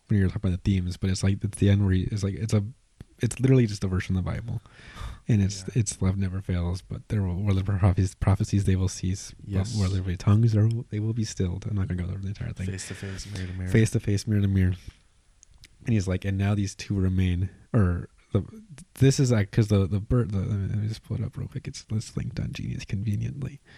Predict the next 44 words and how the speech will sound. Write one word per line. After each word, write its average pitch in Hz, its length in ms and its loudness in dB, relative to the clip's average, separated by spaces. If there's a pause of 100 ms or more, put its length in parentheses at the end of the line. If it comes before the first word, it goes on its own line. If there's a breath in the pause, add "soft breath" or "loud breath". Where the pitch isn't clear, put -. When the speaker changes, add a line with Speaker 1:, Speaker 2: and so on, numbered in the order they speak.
(600 loud breath)
Speaker 1:
Um, 104 360 6 (760 soft breath)
Speaker 2:
Thank 113 180 2
God 123 180 4
for 101 80 2
Genius, 95 480 -2
right? 95 260 0
Speaker 1:
Yes. 101 540 2 (300)
Speaker 2:
<laughs> 160 300 0
Speaker 1:
Um, 104 520 6
so 101 480 4
the 110 120 4
Bi-, 101 180 -2
the 113 180 4
Bible 117 300 2
verse 98 320 -2
is, 104 240 -6 (120)
"And 120 100 2
now 104 140 4
these 98 200 0
three 113 300 4
remain: 101 440 -4
faith, 107 380 -2
hope, 98 220 0
and 98 180 2
love. - 360 -8
But 107 120 -2
the 101 100 -2
greatest 107 320 0
of 117 80 0
these 110 200 -2
is 104 180 -4
love." - 240 -8 (400 loud breath)
Speaker 2:
Mm-hmm. 104 240 -8 (240)
Speaker 1:
But - 260 -4
in 98 140 -4
this, 95 300 -6
he 110 160 0
just 92 200 -2
says, - 380 -6 (460)
"But 110 80 2
now 101 100 2
these 95 160 -2
two - 200 -2
remain." - 440 -8